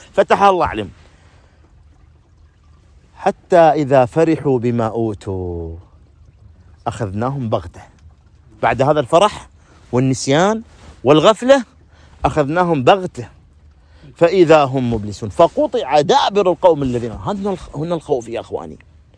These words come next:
قطع دابر القوم الذين ظلموا والحمد لله رب. قل أرأيتم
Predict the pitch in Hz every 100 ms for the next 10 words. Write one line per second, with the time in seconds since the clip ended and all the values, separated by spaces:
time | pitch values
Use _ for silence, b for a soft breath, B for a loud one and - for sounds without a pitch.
0 | _ _ _ _ - 240 247 175 160 143
1 | 185 190 165 156 147 - 196 175 147 131
2 | 147 196 220 254 - _ _ _ _ _
3 | - _ _ - - - _ _ _ _
4 | - 165 170 123 98 107 127 - 208 139
5 | 127 117 101 90 _ - 175 190 190 190
6 | 269 - 165